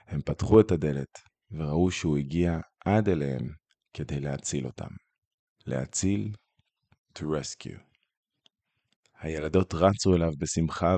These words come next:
ואמרו, "סבא הגיע." באותו יום, השבעה באוקטובר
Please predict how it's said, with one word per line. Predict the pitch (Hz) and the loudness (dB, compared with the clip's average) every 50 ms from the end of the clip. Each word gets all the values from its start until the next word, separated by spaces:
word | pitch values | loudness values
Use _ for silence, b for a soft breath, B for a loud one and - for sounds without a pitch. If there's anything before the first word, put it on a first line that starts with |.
| 82 | 2
ואמרו, | 80 82 80 82 82 85 87 87 82 | 2 0 2 2 2 2 2 2 0
"סבא | - - - - 104 104 117 117 117 113 | -2 -6 -2 4 6 6 6 6 4 2
הגיע." | 113 101 95 85 82 80 76 73 - - - _ _ _ _ _ _ _ _ _ _ _ _ _ _ _ _ _ _ _ _ _ _ _ _ _ _ _ _ _ _ _ _ _ _ _ _ _ _ _ _ _ _ _ _ _ _ _ _ _ _ _ | 2 0 0 -2 -4 -4 -4 -4 -4 -6 -10 _ _ _ _ _ _ _ _ _ _ _ _ _ _ _ _ _ _ _ _ _ _ _ _ _ _ _ _ _ _ _ _ _ _ _ _ _ _ _ _ _ _ _ _ _ _ _ _ _ _ _
באותו | _ - 98 90 85 - - 101 101 | _ -12 -10 -10 -2 4 6 8 8
יום, | 98 90 90 90 95 104 117 120 - _ _ _ _ _ _ _ _ _ _ _ _ _ _ _ _ _ _ _ _ _ - | 10 8 8 6 6 4 2 0 -4 _ _ _ _ _ _ _ _ _ _ _ _ _ _ _ _ _ _ _ _ _ -14
השבעה | 82 - - 80 69 - 62 80 | -12 -8 -6 -6 -4 -2 -2 0
באוקטובר | 82 92 80 - - - 76 71 65 71 71 | 0 0 -2 -2 -2 -4 -4 -2 -2 -6 -8